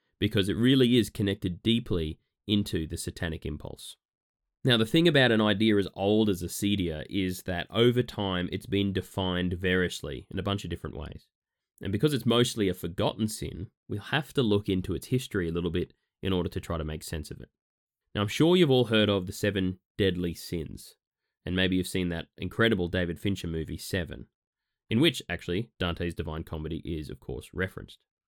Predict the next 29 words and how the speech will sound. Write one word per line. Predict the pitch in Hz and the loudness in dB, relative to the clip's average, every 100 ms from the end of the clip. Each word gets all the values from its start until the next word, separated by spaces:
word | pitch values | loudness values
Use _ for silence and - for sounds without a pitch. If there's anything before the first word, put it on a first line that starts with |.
| _ _ _ _ _ _ _ - | _ _ _ _ _ _ _ -2
And | 120 | 0
if | 156 | 4
you | |
have | 175 202 | 4 4
seen | 202 196 | 4 4
that | 143 101 | 6 4
movie, | 95 87 | 2 2
you | 92 127 | 2 2
might | 127 170 | 2 2
have | 208 | 0
wondered, | 117 117 104 82 87 - _ _ - | 2 4 4 0 -4 -14 _ _ -4
as | 95 | 2
I | 117 175 | 4 4
did | 90 58 - _ - | 2 -4 -10 _ -4
when | 92 | -2
I | 85 | -2
first | - 90 - - | -2 -4 -4 -8
found | 90 82 | -6 -6
out | 80 78 | -6 -6
about | 82 78 | -8 -8
the | |
seven | - 85 80 | -6 -6 -6
deadly | 78 76 80 | -8 -8 -8
sins, | - 76 78 90 - _ _ _ _ | -8 -8 -8 -10 -14 _ _ _ _
why, | 104 113 147 170 | 0 2 2 2
of | - 117 - | 0 -2 2
all | 127 175 185 | 4 4 2
things, | 185 135 95 82 101 - _ _ | 2 0 0 -4 -6 -10 _ _
sloth | - - - 160 92 87 - | -14 -10 -2 0 0 -4 -14